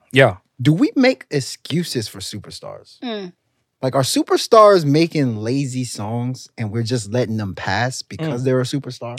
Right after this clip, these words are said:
Speaker 1: We got some names.
Speaker 2: We gotta talk about that.
Speaker 1: We got
Speaker 2: We
Speaker 1: some
Speaker 2: got some
Speaker 1: names.
Speaker 2: names. We got, we gonna
Speaker 1: And we ain't holding back.
Speaker 2: Yes.
Speaker 1: Respectfully, of course.
Speaker 2: We're gonna be respectful.
Speaker 1: Yeah, yeah, yeah. But first, let's talk to you, Lisa.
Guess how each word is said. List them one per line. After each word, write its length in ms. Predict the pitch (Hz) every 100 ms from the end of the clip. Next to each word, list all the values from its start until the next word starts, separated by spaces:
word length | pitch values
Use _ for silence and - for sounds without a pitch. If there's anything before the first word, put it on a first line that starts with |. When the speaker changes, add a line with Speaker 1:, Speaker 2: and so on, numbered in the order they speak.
| -
Speaker 1:
We 80 | 127
got 140 | 107
some 120 | 113
names. 300 | 101 104 104
Speaker 2:
We 60 | 135
gotta 120 | 117
talk 200 | - 78
about 280 | 71 65 -
that. 260 | - - -
Speaker 1:
We 80 | 113
got 100 | 107
Speaker 2:
We 40 | 156
Speaker 1:
some 60 |
Speaker 2:
got 80 | 156
some 80 | 107
Speaker 1:
names. 100 | 107
Speaker 2:
names. 220 | 107 104 120
We 60 |
got, 180 | 107 80
we 60 | 92
gonna 140 | -
Speaker 1:
And 60 | 113
we 100 | 110
ain't 140 | 110
holding 280 | 120 120 110
back. 460 | 107 107 101 110 -
Speaker 2:
Yes. 300 | 80 - - -
Speaker 1:
Respectfully, 520 | 180 254 160 123 90 _ _
of 120 | - -
course. 240 | 117 -
Speaker 2:
We're 100 | 285
gonna 100 | 240
be 80 | 95
respectful. 360 | - - - _ _ _ - -
Speaker 1:
Yeah, 120 | -
yeah, 140 | - -
yeah. 80 | - - _ _ - -
But 160 | 262 -
first, 500 | 571 160 - - - _ -
let's 120 | -
talk 200 | - - -
to 100 | 254
you, 140 | 262
Lisa. 460 | 262 247 120 90